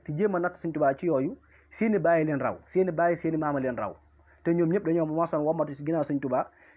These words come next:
te ñoom lañ doon bind ci Sëñ Tuubaa kenn mësu ko bind, te loo fiy jàng dañ koo xam.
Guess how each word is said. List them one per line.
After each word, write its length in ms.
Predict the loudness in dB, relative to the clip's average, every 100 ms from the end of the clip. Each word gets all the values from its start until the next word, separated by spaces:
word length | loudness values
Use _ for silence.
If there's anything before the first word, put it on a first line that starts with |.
| -2
te 100 | 0
ñoom 220 | 2 2
lañ 120 | 0 0
doon 180 | 0
bind 180 | 0 -2
ci 60 | -2
Sëñ 140 | -4 -2
Tuubaa 300 | 0 0 -2 _ _ _ _ -20 _ -20 _ 0
kenn 260 | 2 4 4
mësu 180 | 0
ko 120 | 0 0
bind, 200 | -2 -4 -14 -20 -20 -12 -2
te 100 | 0
loo 180 | 2 2
fiy 160 | 0
jàng 200 | 2 2
dañ 120 | 0 -2
koo 100 | -2
xam. 180 | -2